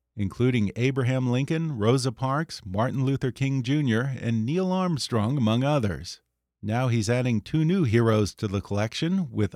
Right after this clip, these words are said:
I Am Marie Curie and I Am Walt Disney. And today, Brad returns to the show to talk about the qualities he looks for in heroes for his children, and he also reveals who his own childhood heroes were.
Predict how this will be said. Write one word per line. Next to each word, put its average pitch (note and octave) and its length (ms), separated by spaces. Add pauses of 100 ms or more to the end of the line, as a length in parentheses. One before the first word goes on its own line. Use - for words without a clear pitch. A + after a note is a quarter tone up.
I A#2 200
Am F3+ 260
Marie B2 360
Curie C3 680
and B2 220
I C#3+ 180
Am F3+ 220
Walt C3 340
Disney. F#2+ 600 (420)
And G#2 160
today, A#2 380
Brad G#2+ 340
returns A2+ 460
to A2+ 100
the G2 100
show A#2+ 300
to C#3 140
talk A2 260
about A2+ 160
the G2+ 80
qualities B2 560
he A#2+ 80
looks B2 300
for G#2+ 280
in A2+ 120
heroes G#2+ 480
for G#2+ 180
his G2+ 160
children, C3+ 640
and A#2 180
he A#2+ 140
also E3+ 320
reveals G#2+ 540
who D3+ 100
his D#3+ 160
own F#3+ 240
childhood G2+ 540
heroes F#2+ 440
were. F2+ 400